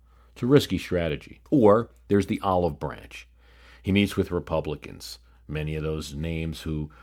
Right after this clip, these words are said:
are often floated as the more moderate members. Comes up with something that we can vote for. But what? Something that Republicans can vote for. But, so what would have to change? I think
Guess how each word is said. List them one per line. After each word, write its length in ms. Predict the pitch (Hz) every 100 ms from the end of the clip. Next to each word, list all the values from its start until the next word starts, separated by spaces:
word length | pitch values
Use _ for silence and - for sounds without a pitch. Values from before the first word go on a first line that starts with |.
| -
are 140 | 78
often 320 | 87 - 87
floated 500 | 82 95 98 90 78
as 220 | 80 71 - _
the 60 | -
more 180 | 80 80
moderate 460 | 78 76 76 -
members. 600 | 78 76 - 131 - - - _ _
Comes 300 | - 101 107
up 160 | 101 87
with 120 | 90
something 720 | - - 107 120 - 78 69 - _
that 80 | 73
we 100 | 76
can 160 | 73
vote 240 | 69 80 76
for. 200 | - 67
But 180 | - 107
what? 260 | 110 - - - - - -
Something 460 | - 127 135 98
that 100 | 82
Republicans 600 | 80 76 78 76 71 71
can 120 | 73 73
vote 240 | 104 107
for. 160 | - -
But, 240 | - -
so 100 | 101
what 520 | 90 90 110 131 - - _ _ _
would 140 | 107 92
have 280 | 85 78 -
to 80 |
change? 680 | 73 - 78 73 - - - _ _ _ _ _ -
I 180 | 175
think 500 | 165 107 85 80 -